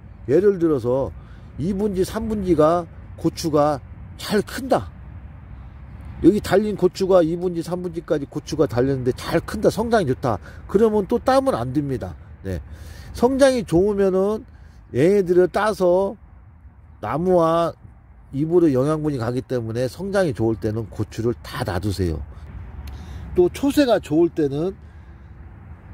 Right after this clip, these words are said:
꽃도 놔두고 열매를 놔두면 좋습니다. 초세가 좋을 때가 언제냐면은요, 예, 참 이럴 때입니다. 제가 아무 생각 없이 고추 잎이, 어,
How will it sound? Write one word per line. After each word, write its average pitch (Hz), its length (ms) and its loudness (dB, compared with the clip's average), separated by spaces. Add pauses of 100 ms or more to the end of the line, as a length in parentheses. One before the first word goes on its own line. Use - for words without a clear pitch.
꽃도 277 340 2
놔두고 139 600 2 (280)
열매를 165 480 6
놔두면 120 500 -2
좋습니다. 131 640 -6 (440)
초세가 262 440 2
좋을 185 280 4
때가 160 260 2
언제냐면은요, 135 920 -2 (360)
예, 107 180 -4 (400)
참 107 260 -6
이럴 170 200 4
때입니다. 113 480 -2 (220)
제가 131 440 2 (800)
아무 190 220 -2
생각 202 360 2
없이 143 400 -2 (1800)
고추 185 540 2 (220)
잎이, 180 300 -2
어, 165 180 8